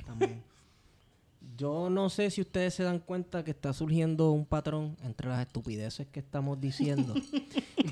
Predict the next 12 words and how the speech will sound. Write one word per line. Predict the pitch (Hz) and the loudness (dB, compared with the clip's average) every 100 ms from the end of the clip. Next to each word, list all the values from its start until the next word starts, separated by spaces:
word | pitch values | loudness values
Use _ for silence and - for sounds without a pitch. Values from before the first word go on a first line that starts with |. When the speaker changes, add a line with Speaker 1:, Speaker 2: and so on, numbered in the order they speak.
| - | 4
Speaker 1:
Este, | 117 110 - 117 107 - - - - | 2 2 0 2 2 2 0 -4 -4
sí, | - 131 170 | -2 2 4
es | 175 | 4
que | - 175 | 2 2
muchos | 170 165 180 | 2 2 0
de | 175 | 0
esos | 175 175 | 0 0
mitos | 180 220 196 151 | 0 -2 -2 -2
recaen | 135 113 117 | -2 -2 -2
en | 147 | -2
lo | 175 | -2
mismo, | 139 135 170 139 | -4 -4 -6 -8